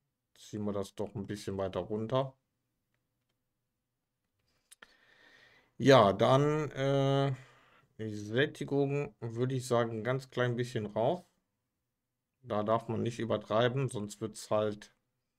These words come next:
zu unrealistisch. Äh, Dunst entfernen. Lass mal mal schauen, wie weit wir da gehen können.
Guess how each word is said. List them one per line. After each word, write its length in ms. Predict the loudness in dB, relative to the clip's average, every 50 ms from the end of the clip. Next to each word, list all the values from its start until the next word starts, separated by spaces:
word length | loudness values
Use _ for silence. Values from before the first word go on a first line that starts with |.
| _ _ _ _ _ _ _ _ _ -20 -20 -20 -20 _ _ _ -8
zu 440 | -2 2 2 4 4 2 0 -2 -2
unrealistisch. 1040 | 0 2 4 4 6 6 6 6 4 4 2 0 -2 0 0 0 -2 -2 -8 -16 _ _ _ _ _ _ _ _ _ _ _ _ _ _ _ _ _ _ _ _ _ _ _ _ _ _ _ -20 _ _ _ _ _ -10
Äh, 420 | -8 -6 -4 -2 -2 -2 -4 -6 -8 -12 _ _ _ _ _ _ _ _ _ _ _ _ _ _ _ -8
Dunst 440 | -4 -4 -2 -4 -4 -8 -12 -14 -10
entfernen. 1300 | -8 -6 -6 -6 -8 -10 -16 -10 -4 -2 -2 0 0 -2 -2 -2 -2 -4 -4 -4 -4 -6 -6 -8 -10 -12 -12
Lass 220 | -12 -12 -12 -12
mal 100 | -10 -8
mal 220 | -6 -6 -6 -6 -8
schauen, 420 | -8 -6 -4 -2 -2 -2 -4 -6
wie 140 | -8 -6 -4
weit 260 | -2 -4 -4 -4 -8
wir 100 | -12 -10
da 140 | -10 -10 -12
gehen 320 | -12 -12 -12 -12 -12 -12
können. 400 | -10 -10 -8 -8 -8 -8 -8 -10